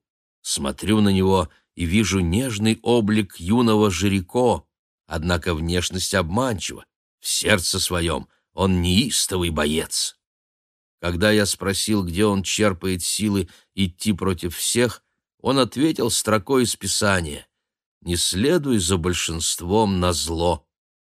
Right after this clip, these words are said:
Если вправду и один в поле воин — это про него». Да,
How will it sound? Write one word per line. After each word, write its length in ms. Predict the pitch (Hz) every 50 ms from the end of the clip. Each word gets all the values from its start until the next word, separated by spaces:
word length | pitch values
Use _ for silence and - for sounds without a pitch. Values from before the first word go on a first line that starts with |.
| _ _ _ -
Если 320 | - 90 87 - - 82 87
вправду 760 | - - - 87 87 90 95 92 92 90 92 110 107 101 _ _ _ _ _ _
и 100 | - 92
один 360 | 92 87 87 82 90 101 92 82
в 140 | - -
поле 280 | _ - 87 85 78 76
воин — 520 | 78 80 92 110 117 113 110 107 101 - _ _ _ _ _ _ -
это 520 | - 92 95 92 85 _ _ - - 90 82
про 300 | - - 82 80 87 85
него». 420 | 80 73 69 71 73 - - - _ _ _ _ _ _ _ _ _ _ _ _ _ _ _ _ _ _ _ _ _ -
Да, 600 | 80 80 127 135 139 147 147 143 143 147 143 131